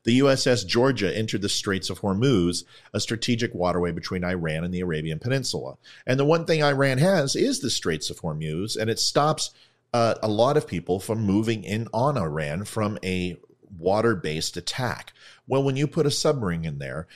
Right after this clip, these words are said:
that submarine will wreak havoc all day on the Iranian Navy, and there is nothing they can do about it because their anti-sub warfare is atrocious, and they don't have P threes, and they don't have E twos and any sub killers, and they can literally just fire their load and go and reload on a carrier or another sub base within the region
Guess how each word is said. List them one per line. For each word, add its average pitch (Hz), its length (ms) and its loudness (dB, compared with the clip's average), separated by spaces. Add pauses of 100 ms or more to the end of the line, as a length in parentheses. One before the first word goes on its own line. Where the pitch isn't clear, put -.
(160)
that 120 220 0
submarine 104 480 0
will 101 140 2
wreak 87 200 0
havoc 85 380 -4
all 95 200 0
day 101 300 0
on 78 140 -2
the 82 100 -4
Iranian 80 460 -4
Navy, 95 420 -2
and 92 120 -10
there 107 140 -6
is 92 180 -12
nothing 101 360 -8
they 76 120 -14
can 78 160 -20
do 107 220 -2
about 73 280 -8
it - 140 -20 (320)
because 131 320 4
their 135 240 2
anti-sub 120 640 0
warfare 98 480 0
is 78 120 -4
atrocious, - 800 -2 (220)
and 95 120 -4
they 98 80 0
don't 131 180 0
have 135 260 -2
P 107 180 -2
threes, 78 400 -6
and 90 100 -6
they 87 40 -2
don't 113 220 0
have 127 240 -2 (100)
E 90 180 -6
twos 82 420 -6
and 95 80 -6
any 101 160 -4
sub 127 380 0
killers, 71 480 -6 (340)
and 147 140 -2
they 156 100 4
can 151 180 -2
literally 98 460 0
just 98 320 -4
fire 95 320 0
their 82 220 -2
load 76 340 -2
and 117 220 0
go 104 200 4
and 104 200 0
reload 90 520 0
on 87 140 0
a 92 60 -2
carrier 92 500 2
or 107 200 2
another 87 280 -2
sub 135 380 0
base 76 320 -4
within 87 220 -2
the 87 80 -6
region 120 440 0